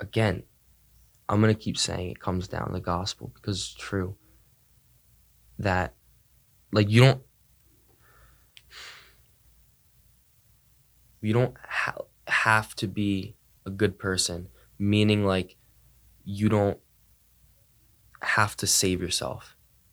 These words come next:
You can't save yourself. It's different than that.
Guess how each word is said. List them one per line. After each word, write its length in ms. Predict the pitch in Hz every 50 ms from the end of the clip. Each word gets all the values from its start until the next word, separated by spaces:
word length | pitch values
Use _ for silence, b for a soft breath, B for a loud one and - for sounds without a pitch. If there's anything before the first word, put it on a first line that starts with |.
| _ _
You 120 | - 104 95
can't 360 | - - - - 101 - -
save 240 | - - 95 90 -
yourself. 520 | 90 - - 67 64 - 107 - - - _ _ _ _ _ _ _ _ _ _ _ _ _ - _ _ _ _ _ _ _ _
It's 180 | - - - -
different 420 | - - 104 98 - - 104 -
than 140 | - 95 95
that. 260 | 90 - - - -